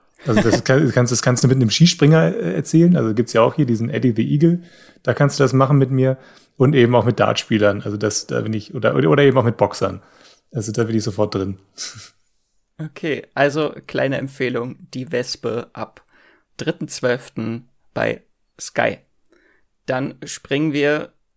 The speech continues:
Speaker 2: nicht weit, sondern bleiben beim dritten Dezember dieses, äh, Wochenende. Da startet nämlich bei Netflix am Freitag, äh, Haus des Geldes, die letzten fünf Folgen, Staffel fünf B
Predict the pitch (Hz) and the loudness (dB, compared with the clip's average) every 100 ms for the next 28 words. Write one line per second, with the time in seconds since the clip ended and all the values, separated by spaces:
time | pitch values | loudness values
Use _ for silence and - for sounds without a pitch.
0 | _ _ - 143 170 185 185 131 131 190 | _ _ -10 -4 -4 -4 -4 0 0 0
1 | - 139 135 139 - 135 131 156 147 127 | -2 -2 0 -2 -6 0 0 0 -2 -2
2 | 131 - 127 123 131 - - 123 - 131 | -4 -6 -6 -6 -8 -8 -8 -6 -4 -2
3 | 135 127 127 127 - 135 - 120 - - | -2 -4 -8 -10 -14 -16 -14 -12 -14 -18
4 | - - _ _ - 147 160 160 - 139 | -20 -20 _ _ -4 -4 -2 -4 -2 -2
5 | 147 156 156 - 123 127 135 - 127 - | 0 0 -2 -6 -8 -6 -6 -6 -6 -6
6 | 139 127 120 131 - 113 117 - 135 - | -10 -8 -8 -8 -6 -6 -6 -6 -4 -4
7 | - 127 123 135 - 110 113 - 101 104 | -6 -6 -6 -6 -12 -12 -14 -10 -8 -8
8 | 117 117 139 - _ _ _ _ 123 110 | -8 -10 -12 -20 _ _ _ _ -12 -8
9 | 131 185 - 175 - 165 190 127 - 147 | -4 -4 -4 -12 -4 -2 0 -2 -4 -8
10 | 139 135 - - - 127 120 135 - - | -4 -6 -8 -18 -14 -12 -12 -14 -20 -6
11 | 143 151 139 - _ - 127 127 139 117 | -4 -4 -10 -18 _ -8 -4 -2 -2 -6
12 | 117 135 _ - - 127 139 131 131 139 | -10 -10 _ -12 -8 -6 -6 -6 -4 -4
13 | 160 - _ _ - 117 143 196 | -6 -14 _ _ -10 -4 -2 -2